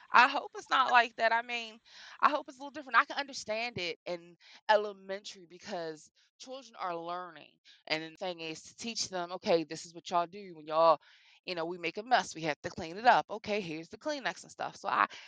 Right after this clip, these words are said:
I can understand it, but I don't wanna do it with, for these, not that I don't want to do it, but it's a little ridiculous if I have to do that. <laughs> Buy all the stuff every single freaking year from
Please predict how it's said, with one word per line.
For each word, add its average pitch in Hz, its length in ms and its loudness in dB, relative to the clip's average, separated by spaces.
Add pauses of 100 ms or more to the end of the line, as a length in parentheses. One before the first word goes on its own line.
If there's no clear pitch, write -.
(200)
I - 160 2
can 277 160 -8
understand 202 520 -4
it, 165 80 -6
but 156 140 0
I 233 160 2
don't 220 160 -14
wanna 151 260 -14
do 175 180 -16
it 190 80 -20
with, 156 200 -16
for - 140 -14
these, 151 320 -18 (800)
not 349 120 8
that 233 100 8
I 190 80 8
don't 175 240 -2
want 151 120 -10
to - 80 -14
do 139 180 -8
it, 120 160 -10
but 180 120 -2
it's 202 140 -12
a 262 40 -10
little 311 200 -8
ridiculous 196 640 -2
if 170 120 -4
I 160 40 2
have 214 280 6
to 165 100 -20
do 151 180 -12
that. 139 280 -2 (680)
<laughs> 240 100 -4 (400)
Buy 160 180 12
all 240 240 4
the 285 100 -8
stuff - 380 2
every 247 420 0 (100)
single 196 600 -16 (300)
freaking 175 420 -12 (260)
year 143 400 -4 (200)
from 143 440 -2